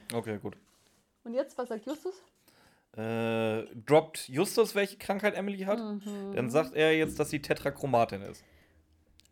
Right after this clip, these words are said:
Speaker 2: Boom.
Speaker 1: Boom.
Speaker 2: Mic drop.
Speaker 1: Ja, weißt, hast du dich informiert über Tet-, äh, Tet-, Tetrachromantinnen?
Speaker 2: Chromatinnen? Ähm, nein, tatsächlich.
Speaker 1: Und das ist jetzt nicht gegendert, weil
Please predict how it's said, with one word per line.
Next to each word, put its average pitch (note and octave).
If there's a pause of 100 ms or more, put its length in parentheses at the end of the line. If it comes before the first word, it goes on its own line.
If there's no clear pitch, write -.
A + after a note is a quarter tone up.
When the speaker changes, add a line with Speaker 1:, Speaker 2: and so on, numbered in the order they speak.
(140)
Speaker 2:
Boom. G3
Speaker 1:
Boom. C4
Speaker 2:
Mic A3 (100)
drop. C#3 (440)
Speaker 1:
Ja, C3+
weißt, E3+
hast G3
du G#3
dich F#3+
informiert E3
über D#3+
Tet-, D#3 (120)
äh, F#2
Tet-, - (580)
Tetrachromantinnen? D#3+ (560)
Speaker 2:
Chromatinnen? A#3 (340)
Ähm, B3
nein, G#3+
tatsächlich. D4+
Speaker 1:
Und D3+
das F#3
ist G#3+
jetzt G3+
nicht G3+
gegendert, E3
weil F3+